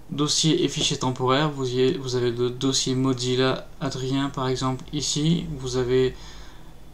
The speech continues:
tous les systèmes privates, euh, que vous retrouvez ici, les do-, le dossier temp, le dossier des bus et d'autres fichiers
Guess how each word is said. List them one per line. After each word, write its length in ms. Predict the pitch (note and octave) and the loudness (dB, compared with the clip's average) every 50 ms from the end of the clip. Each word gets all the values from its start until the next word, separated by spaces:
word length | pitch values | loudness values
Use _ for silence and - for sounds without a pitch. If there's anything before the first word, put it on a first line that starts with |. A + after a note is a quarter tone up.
| - - - | -16 -10 0
tous 240 | - F3 F3+ F#3 F#3+ | 4 6 6 8 10
les 320 | E3+ F3 F3 E3+ E3+ E3 | 12 12 12 12 12 10
systèmes 500 | E3 - - D3+ - - D#3 D#3 D3+ D#3 | 8 6 2 0 0 2 4 4 4 2
privates, 680 | - - - E3 D3+ D3+ D3+ D3+ D#3+ D#3 - - - C3+ | 0 0 2 2 4 4 4 2 0 -2 -6 -6 -4 -2
euh, 420 | C3+ C3 C3 B2+ B2+ B2+ B2+ B2 B2+ - | -2 0 0 0 0 0 -2 -4 -4 -4
que 80 | - | -2
vous 240 | D3+ D#3 D3+ D3 C#3+ | -2 -2 -2 -2 -4
retrouvez 500 | C#3 C#3 C#3 - - C3+ C3 C3 B2+ B2 | -4 -4 -4 -6 -4 0 2 2 4 2
ici, 440 | B2+ B2+ - C#3+ D3 D#3 F3 F3+ F3+ E3+ D3 | 2 0 -2 0 2 2 4 4 2 2 2
les 140 | C3+ C#3+ D3+ | 2 2 2
do-, 260 | C#3 C#3+ D3 C#3 - | 2 2 0 0 0
le 200 | C3 C#3+ D3 C#3+ | 2 2 0 2
dossier 320 | C#3 C#3+ C#3 - - B2+ A#2+ | 0 0 -2 -2 -2 -4 -2
temp, 400 | - C#3+ D3 D#3+ F3+ F#3 E3+ E3+ F3 F3+ F3+ F3 - - - - - - - - - - - - - - - - - - - - | 0 4 4 6 6 6 4 4 2 0 0 -4 -10 -14 -18 -20 -20 -18 -18 -18 -18 -18 -18 -18 -18 -18 -18 -18 -18 -18 -6 2
le 120 | - D#3+ E3+ | 4 6 6
dossier 320 | E3 D#3 D#3 - - C#3+ | 6 6 2 0 0 0
des 160 | C3 C3 C3 | 0 0 0
bus 480 | B2 C3 C#3+ D#3 E3 E3+ E3+ - - - E3+ - - - - - - - - - - - - - - - - - - - - | 0 0 2 2 4 4 2 0 -2 -6 -8 -12 -14 -18 -18 -18 -18 -18 -18 -18 -18 -18 -18 -18 -18 -18 -18 -18 -18 -8 -2
et 300 | - D#3+ E3 E3 E3+ E3+ | 4 6 6 6 6 4
d'autres 420 | - D3 C#3 D3+ D#3+ D#3+ - - E3 | 0 -2 0 0 0 0 0 0 -2
fichiers 560 | E3 - E3 C#3+ - - C#3 C3+ B2+ - | 0 0 0 0 0 -2 -2 -2 -2 -2